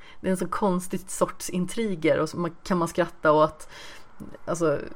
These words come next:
hur tydligt det är vilken era det kommer ifrån. Verkligen med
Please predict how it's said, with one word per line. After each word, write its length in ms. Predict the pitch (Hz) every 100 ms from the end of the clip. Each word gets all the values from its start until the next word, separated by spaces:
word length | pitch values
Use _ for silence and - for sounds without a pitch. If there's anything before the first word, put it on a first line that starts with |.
| - -
hur 200 | 175 180
tydligt 640 | - 208 175 175 190 -
det 60 | 151
är 280 | 160 139
vilken 580 | 147 160 151 - 156 -
era 380 | 190 170 156 180
det 80 | 190
kommer 380 | - 147 147 -
ifrån. 380 | - - - 156 - - - -
Verkligen 640 | 175 151 - 151 160 156 160
med 240 | 151